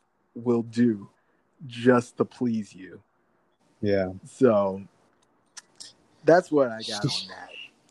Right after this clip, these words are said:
Speaker 2: Well, yeah, I think it goes back to,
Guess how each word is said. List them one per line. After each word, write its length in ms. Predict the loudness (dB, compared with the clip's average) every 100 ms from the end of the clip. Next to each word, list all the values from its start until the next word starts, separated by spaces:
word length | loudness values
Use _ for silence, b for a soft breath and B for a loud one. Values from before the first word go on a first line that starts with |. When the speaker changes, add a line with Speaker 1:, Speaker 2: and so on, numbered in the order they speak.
| _ _ _ _ _ _ _ _ _ _ _ _
Speaker 2:
Well, 160 | 4 6
yeah, 260 | 8 6
I 60 | 4
think 240 | 2 -2
it 80 | -2
goes 240 | 0 -2 0
back 240 | -2 -2
to, 140 | -4